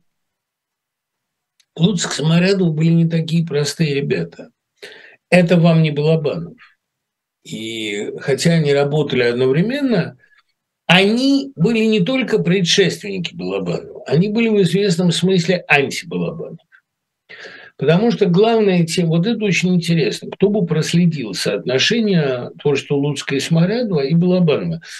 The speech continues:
Балабанов никогда не поставил бы ни одного сценария Луцика и Саморядова.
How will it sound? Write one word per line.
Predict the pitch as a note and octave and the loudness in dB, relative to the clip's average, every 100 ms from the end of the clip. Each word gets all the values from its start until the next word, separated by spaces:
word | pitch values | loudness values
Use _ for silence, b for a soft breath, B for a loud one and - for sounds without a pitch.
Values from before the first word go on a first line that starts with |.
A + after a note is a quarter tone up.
| B | B
Балабанов | D3+ F3 F#3+ B3 B3+ F#3 G3 | 2 4 4 2 2 -2 -2
никогда | A#3 - A3+ F#3+ G3 G#3+ | -2 0 0 0 -2 0
не | D#3+ | 0
поставил | A#2+ B2 B2 - A2+ G2+ | -2 -6 -6 -4 -2 -2
бы | F2+ G#2 | -4 -6
ни | |
одного | G2 G2 G#2+ A2 | -4 -2 -2 -2
сценария | G#2 - A#2 B2 B2 | -2 -6 -4 -2 -2
Луцика | A2 A2 G#2+ - | -2 -4 -6 -8
и | - | -8
Саморядова. | - - G#2 F3 - - | -8 -10 -10 -10 -12 -18